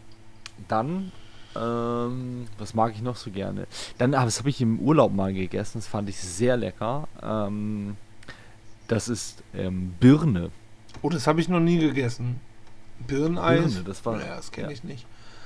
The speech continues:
Speaker 2: Ähm,
Speaker 1: Das war sehr lecker.
Speaker 2: Krass. Hab ich noch nie gegessen. Klingt aber an sich ganz gut. Birne ist so ein für mich schwieriges Lebensmittel.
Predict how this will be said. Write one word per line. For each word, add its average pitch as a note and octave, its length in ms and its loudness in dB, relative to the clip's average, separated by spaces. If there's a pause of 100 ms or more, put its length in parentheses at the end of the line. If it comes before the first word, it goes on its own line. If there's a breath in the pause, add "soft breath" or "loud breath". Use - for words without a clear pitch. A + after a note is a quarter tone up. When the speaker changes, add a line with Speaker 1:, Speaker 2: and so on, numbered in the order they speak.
(340 loud breath)
Speaker 2:
Ähm, C#3 220 -4
Speaker 1:
Das B2+ 180 -6
war B2 100 4
sehr G#2+ 160 0
lecker. F#2 340 -6 (1000)
Speaker 2:
Krass. - 320 -6 (320)
Hab D#3+ 140 8
ich E3 60 10
noch E3 100 8
nie E3 120 8
gegessen. D3+ 420 4
Klingt F3+ 260 2
aber D#3 440 8
an C#3 140 -2
sich D3+ 160 -2
ganz D3 220 -2
gut. C#3+ 200 0
Birne G#3 260 10
ist G#3+ 140 6
so G3 60 2
ein F3+ 180 2
für - 140 0
mich F#3+ 220 4
schwieriges D#3 680 2
Lebensmittel. C3 600 -2